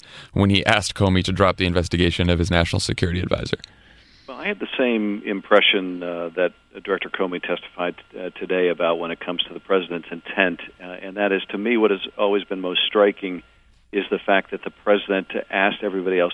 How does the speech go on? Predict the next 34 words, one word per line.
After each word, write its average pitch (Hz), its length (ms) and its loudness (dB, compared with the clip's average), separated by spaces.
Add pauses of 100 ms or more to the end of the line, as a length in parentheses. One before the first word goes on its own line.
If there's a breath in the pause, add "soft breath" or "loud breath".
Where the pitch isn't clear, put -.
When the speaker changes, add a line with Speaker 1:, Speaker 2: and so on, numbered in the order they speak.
Speaker 2:
to 90 60 -10
leave 90 380 -2
the 90 80 -4
room. 82 360 -4 (560)
Uh, 92 200 -6
that, 113 260 4 (160)
uh, 110 120 -2 (100)
certainly 131 320 2
suggests 104 380 2
to 107 60 -4
me 95 280 0
that 92 240 0
he 98 120 -4
was 90 240 -2 (220)
consciousness 104 640 -2
that 98 120 -4
what 92 160 -2
he 92 100 -2
was 87 160 -4
doing 90 380 -4
was 82 160 -2 (100)
wrong. 85 380 -4 (640)
Uh, 82 160 -14 (100)
and 92 240 -8
so, 101 140 4
uh, 101 180 0
that's 101 200 0
probably 98 540 2
among 92 220 -2
the 92 80 -6
best 98 320 0
insights, 110 460 -2 (140)
uh, 98 160 -2
into, 104 400 -6